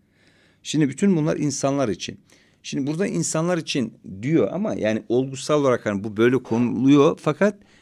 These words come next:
onlar iman edemiyorlar. Neden iman edemiyorlar? Çünkü iman etmemişler. Yani daha önce Allah onlara iman nasip etmemiş.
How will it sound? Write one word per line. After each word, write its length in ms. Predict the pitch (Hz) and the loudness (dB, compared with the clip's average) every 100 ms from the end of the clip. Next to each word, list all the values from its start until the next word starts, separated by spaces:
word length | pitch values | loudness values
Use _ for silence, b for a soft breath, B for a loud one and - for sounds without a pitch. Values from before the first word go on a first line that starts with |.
| b 107 | b 4
onlar 280 | 127 175 170 | 6 6 4
iman 420 | 135 139 160 175 | 2 4 2 2
edemiyorlar. 580 | - 131 185 101 85 85 - | 2 4 6 4 2 -4 -2
Neden 320 | 107 147 165 | 2 4 4
iman 340 | 123 113 110 | 4 4 2
edemiyorlar? 520 | 98 92 95 147 190 175 | 2 2 0 0 0 -2
Çünkü 520 | - 143 135 180 202 202 b b b _ | -4 -4 0 2 0 -2 b b b _
iman 380 | 110 117 151 180 | 2 4 6 4
etmemişler. 840 | 190 180 156 107 92 - 90 - - _ - | 2 0 2 2 2 -2 -6 -10 -16 _ 0
Yani 300 | 104 101 92 107 | 2 4 2 2
daha 200 | 131 147 | 2 4
önce 160 | 135 | 2
Allah 240 | - 139 131 | 2 2 2
onlara 240 | 131 147 | 0 0
iman 440 | - 131 123 135 | 0 0 2 0
nasip 260 | 135 - 151 | 0 -2 0
etmemiş. 460 | 160 - 85 - | -2 -2 -4 -6